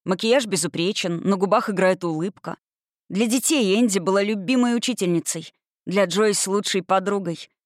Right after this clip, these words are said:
И та, взяв трубку, ощутила сразу и радость, и горечь, и изумление, и боль. Как будто призрак шепотом зовет тебя по имени.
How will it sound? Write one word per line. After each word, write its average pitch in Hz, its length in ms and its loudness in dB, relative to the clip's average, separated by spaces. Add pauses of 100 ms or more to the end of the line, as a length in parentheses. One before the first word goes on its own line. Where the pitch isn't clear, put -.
(340)
И 247 100 -4
та, 254 160 2
взяв 190 300 0
трубку, 220 340 -2
ощутила 185 500 0
сразу 190 420 2
и 160 180 -4
радость, 196 540 0
и 160 40 -4
горечь, 185 560 0 (360)
и 185 120 -4
изумление, 175 760 0 (200)
и 208 80 -4
боль. 175 440 -2 (800)
Как 190 240 -2
будто 170 300 -4
призрак 190 560 -4 (280)
шепотом - 500 -6
зовет 170 300 -2
тебя 165 240 -2
по 175 140 -2
имени. 160 460 -4